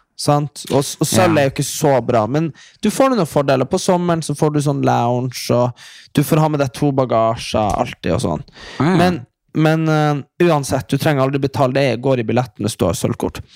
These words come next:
Speaker 2: Sier du det? Jeg har sølvkort.
Speaker 1: Ja, ja, men vent nå, det er det jeg skal si. Men nå
Speaker 2: Ok.
Speaker 1: er det borte, så nå må du kjøpe sånn billettype. Så
Speaker 2: Ja,
Speaker 1: nå, så
Speaker 2: for det er
Speaker 1: nå,
Speaker 2: det jeg
Speaker 1: ja.
Speaker 2: mener. Jeg mener, jeg hadde jo, jeg, jeg har jo sølv, og
Speaker 1: Ja.
Speaker 2: jeg hadde jo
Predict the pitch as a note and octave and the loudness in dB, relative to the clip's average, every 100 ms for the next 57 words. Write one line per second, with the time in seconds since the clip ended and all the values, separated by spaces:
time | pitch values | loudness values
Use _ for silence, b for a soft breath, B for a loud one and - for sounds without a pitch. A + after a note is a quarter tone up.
0 | B - G2 F2 F#2 A#2+ C3 C3 D3 - | B -6 -2 0 0 0 0 0 0 0
1 | D#3 D#3+ F#2 D#2+ - D#3 E3+ F3 F3+ F#3+ | 0 0 -2 -6 0 0 2 2 0 0
2 | - B2+ B2+ C#3+ C3+ - C#3+ - E3 A#2+ | -2 -2 2 2 0 -2 -8 -2 0 0
3 | - D#3 E3 F#3 E3+ C#3+ C#3 D#3 - C#3+ | -2 0 4 4 4 2 0 -2 0 0
4 | C#3 C#3+ E3+ F3+ E3+ B2 - D3 C3 - | 2 2 2 2 0 -2 0 0 0 -4
5 | B2+ B2+ D3 E3+ _ - F3 C#3 - - | -2 0 0 -2 _ 0 0 0 -4 -6
6 | B B C3 D3+ G3 A3 C4 F#3 F3+ F3+ | B B 0 4 4 2 0 0 0 0
7 | G#3+ D#3+ D3+ - D#3 F3 F#3+ F#3+ E3+ E3+ | 2 4 4 2 0 0 0 0 0 0
8 | D#3+ C#3+ A#2 G2 C#3+ D3 C#3 D#3 A#2 - | -2 -2 -2 0 -2 -2 -2 0 0 -2
9 | A#2+ G#2 F2+ - b b - C3+ C#3 A#2+ | -2 0 -2 -8 b b 0 2 2 0